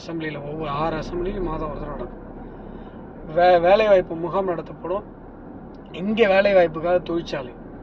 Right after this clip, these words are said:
அதுவுமே என்ன சொல்லியிருக்கேன்னா, மல்டிபர்பஸ் பயோ எத்தனால் தொழிற்சாலை கொண்டு வரப்படும். ஏன்னா, இங்க கரும்பு விவசாயிகள் அதிகம், நெல் விவசாயிகள் அதிகம்.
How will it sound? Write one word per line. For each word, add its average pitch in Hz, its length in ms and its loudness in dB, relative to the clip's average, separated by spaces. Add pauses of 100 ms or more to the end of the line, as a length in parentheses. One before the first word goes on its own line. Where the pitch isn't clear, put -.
(260)
அதுவுமே 214 300 2
என்ன 214 200 4
சொல்லியிருக்கேன்னா, 190 480 0
மல்டிபர்பஸ் 175 720 -2
பயோ 185 280 4
எத்தனால் 156 320 0
தொழிற்சாலை 147 460 -10
கொண்டு - 160 -8
வரப்படும். - 340 -14 (480)
ஏன்னா, 175 120 -2
இங்க 190 160 4
கரும்பு 202 380 4
விவசாயிகள் 160 440 0
அதிகம், 160 320 -2
நெல் 165 180 -2
விவசாயிகள் 156 540 -6
அதிகம். - 300 -16